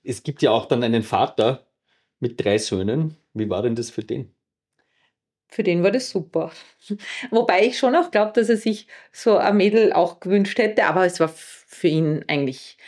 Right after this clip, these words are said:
Speaker 2: kein Thema, weil, weil er Kinder generell liebt und der hätte dann noch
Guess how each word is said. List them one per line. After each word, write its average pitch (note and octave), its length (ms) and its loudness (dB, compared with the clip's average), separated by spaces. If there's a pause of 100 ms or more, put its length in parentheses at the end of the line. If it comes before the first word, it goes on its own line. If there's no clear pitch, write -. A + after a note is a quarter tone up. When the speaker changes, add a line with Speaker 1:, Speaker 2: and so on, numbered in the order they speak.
(220)
Speaker 2:
kein F3+ 300 2
Thema, G#3 640 2
weil, E3 540 2 (1400)
weil F3 180 4
er G3 100 6
Kinder G3+ 300 4
generell G#3+ 540 4
liebt G#3 400 0
und F3+ 720 0
der E3+ 260 0
hätte E3 180 2
dann F3 160 2
noch E3 400 -2